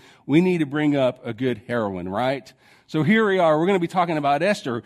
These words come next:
But you know what? She's not the only one in the Bible. Uh, the heroines in the Bibles,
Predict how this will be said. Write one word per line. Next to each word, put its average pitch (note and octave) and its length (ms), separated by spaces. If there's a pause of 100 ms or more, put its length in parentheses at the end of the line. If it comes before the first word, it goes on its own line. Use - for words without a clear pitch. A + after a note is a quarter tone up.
(220)
But D#3+ 100
you F#3+ 60
know F#3+ 60
what? G3 140
She's G#3+ 200
not G#3+ 160
the G3+ 120
only G3+ 240
one D#3+ 120
in C#3+ 80
the C#3+ 80
Bible. E3 460 (640)
Uh, D3 240
the A#2+ 80
heroines F#3 300
in F3 60
the D#3+ 60
Bibles, E3+ 420